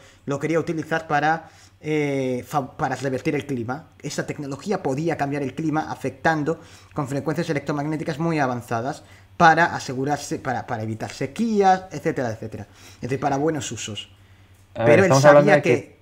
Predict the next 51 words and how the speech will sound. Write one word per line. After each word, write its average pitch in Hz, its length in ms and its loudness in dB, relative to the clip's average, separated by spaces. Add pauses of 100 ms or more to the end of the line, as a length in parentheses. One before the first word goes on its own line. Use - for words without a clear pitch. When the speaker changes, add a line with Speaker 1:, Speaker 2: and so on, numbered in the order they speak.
(140)
Speaker 1:
que, - 100 -10
él 175 80 -2
sabía 135 200 4
que 143 60 2
Speaker 2:
Tesla 156 200 4
Speaker 1:
si 202 60 6
eso 208 240 0
se 180 140 -6
proyectaba 117 720 -8 (380)
en 180 140 2
una 233 180 2
persona, 175 580 -6 (520)
le 143 120 -4
podía 156 260 -2
llegar 151 280 -2
a 151 40 -2
reventar 139 680 -4
el 123 160 -12
páncreas 226 840 -2
o 120 140 -14
a 110 40 -12
reventar 123 320 -8
el 139 120 -8
cerebro. 135 400 -6
Lo 127 180 -6
sabía. 120 580 -8 (720)
Por 139 140 -6
eso 175 140 -4
se 156 200 -4
le 143 120 -6
denominó, 135 460 -4
no 165 200 0
él, 135 280 -2
otros, 185 520 -4 (240)
como 131 220 -8
rayo 170 240 -4
de 123 80 -4
la 113 80 -8
muerte, 139 340 -8
que 127 100 -12
no 165 120 -6
tiene 185 180 -6
nada 160 220 -6
que 151 100 -8
ver. 160 260 -8 (600)
Porque 151 260 -6
él 170 160 -2
no 175 140 0
lo 160 80 -2
denomina 143 380 -6
así. 117 220 -14